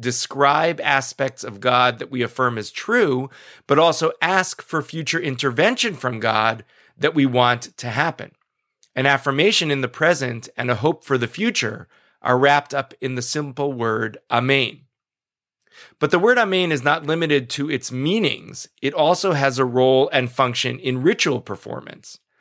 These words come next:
The Mishnah describes the performative element of the "Amens" in Parshat Ki Tavo. Quote,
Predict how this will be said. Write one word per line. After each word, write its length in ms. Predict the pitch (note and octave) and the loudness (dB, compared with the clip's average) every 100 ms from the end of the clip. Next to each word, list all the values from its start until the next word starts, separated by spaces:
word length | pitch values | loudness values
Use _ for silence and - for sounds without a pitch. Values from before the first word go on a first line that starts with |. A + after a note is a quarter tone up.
| _ _ _ | _ _ _
The 80 | C3 | -2
Mishnah 380 | F3+ B3 A#3+ A3 | 2 2 2 0
describes 540 | E3 - D3 C3+ B2 | 0 2 4 4 2
the 100 | A#2 | -4
performative 680 | A#2+ B2 - D#3+ F3+ F#3 C3+ - | -6 -6 -2 0 2 2 -2 0
element 460 | C3+ C3 B2 B2 | 2 2 0 -2
of 200 | - A#2+ | -4 -4
the 140 | A#2+ B2 | 2 2
"Amens" 560 | A#2+ B2+ B2+ B2+ B2 | 4 2 2 0 -4
in 220 | - B2 A#2 | -6 -8 -2
Parshat 500 | B2+ B2+ - B2 - | 0 0 0 -2 -4
Ki 180 | B2+ | -10
Tavo. 540 | A#2+ A2 G#2+ B2 - - _ _ _ _ _ _ _ _ _ - | -6 -4 0 2 0 -6 _ _ _ _ _ _ _ _ _ -4
Quote, 340 | C#3+ D3 | 4 4